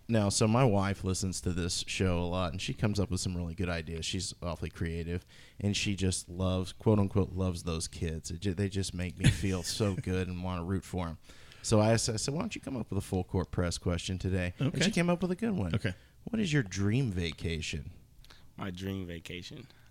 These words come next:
Speaker 3: Um, I'd say it'd definitely be on the beach.
Speaker 1: Yeah.
Speaker 3: With, like, a nice view. I could take some nice pictures.
Speaker 2: You want, like, Mexico or Miami or what?
Speaker 3: Uh, I don't, I don't need it to be too many people out there, so I'd say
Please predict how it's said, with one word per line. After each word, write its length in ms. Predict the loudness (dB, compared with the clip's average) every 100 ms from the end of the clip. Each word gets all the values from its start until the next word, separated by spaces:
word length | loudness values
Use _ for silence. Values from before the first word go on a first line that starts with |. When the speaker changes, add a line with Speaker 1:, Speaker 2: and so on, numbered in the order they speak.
| -16
Speaker 3:
Um, 500 | -8 -6 -4 -4 -6 -8 -16 -20 -20 -20 -20 -20 -6
I'd 200 | -4 -2
say 140 | -2
it'd 120 | -4
definitely 280 | -4 -4 -4
be 120 | -6
on 100 | -6
the 60 | -6
beach. 460 | -6 -8 -6 -8 -10 -16 -20
Speaker 1:
Yeah. 160 | -14 -12 -12 -14 -18 -20 -20 -16
Speaker 3:
With, 140 | -10 -8
like, 200 | -8 -8
a 20 |
nice 320 | -6 -6 -6
view. 380 | -8 -8 -6 -8 -10 -18 -16
I 80 |
could 120 | -14 -10
take 140 | -10
some 140 | -8
nice 160 | -10 -12
pictures. 560 | -12 -12 -10 -12 -12 -14 6
Speaker 2:
You 120 | 8
want, 160 | 10 8
like, 200 | 4 4
Mexico 680 | 4 2 -2 0 2 6
or 120 | 8 6
Miami 560 | 4 2 2 2 4
or 120 | 6 6
what? 220 | 6 0 -12 -18 -20 -18 -10
Speaker 3:
Uh, 480 | -4 -2 -2 -2 -6 -12 -20 -20 -20 -6
I 60 | 0
don't, 240 | 2 0 -6 -16 -4
I 60 |
don't 100 | -2
need 140 | -2 -4
it 80 | -8
to 80 |
be 100 | -12
too 160 | -10 -8
many 140 | -8
people 260 | -8 -10 -8
out 200 | -8 -8
there, 160 | -8 -8
so 120 | -4
I'd 200 | -4 -4
say 260 | -6 -6